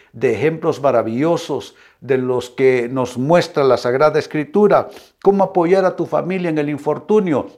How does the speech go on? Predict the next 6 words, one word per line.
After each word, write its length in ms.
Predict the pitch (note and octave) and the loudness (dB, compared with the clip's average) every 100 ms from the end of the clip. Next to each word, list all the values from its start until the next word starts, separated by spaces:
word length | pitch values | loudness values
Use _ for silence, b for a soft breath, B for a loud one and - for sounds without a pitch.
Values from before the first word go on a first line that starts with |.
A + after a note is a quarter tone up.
| - | -4
Te 160 | E3+ | -2
he 80 | E3 | 4
dado 320 | F3 F3+ F3+ | 4 4 2
cuatro 360 | D#3 C#3+ D#3+ E3 | 2 2 2 -2
consejos. 680 | E3 D3+ F#3+ G3 D3 A#2 - B B | -2 -2 0 2 0 -4 -8 B B
Apóyala 800 | B2 B2 - G#3+ A3+ E3 A2 F#2 | -2 -2 2 2 4 2 2 -2